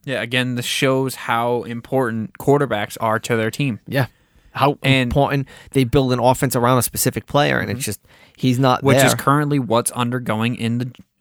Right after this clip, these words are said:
Speaker 1: in the New York Jets locker room and in the Jacksonville Jaguars
Speaker 2: Yeah.
Speaker 1: locker room.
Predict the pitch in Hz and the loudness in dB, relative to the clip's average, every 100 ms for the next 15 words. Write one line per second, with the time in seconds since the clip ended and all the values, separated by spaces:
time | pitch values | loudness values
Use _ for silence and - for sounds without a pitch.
0 | - 117 113 113 110 110 123 - 107 113 | -10 -4 -2 -2 -2 0 -2 -2 -4 -4
1 | - 120 110 110 107 101 120 - - 110 | -4 -2 -2 -2 -4 -4 -6 -10 -8 -4
2 | 110 113 110 101 - 113 113 123 117 104 | -2 -2 -2 -4 -4 -4 0 0 0 -2
3 | 104 - - _ 143 139 113 110 104 95 | -4 -6 -12 _ 0 0 2 0 -2 -8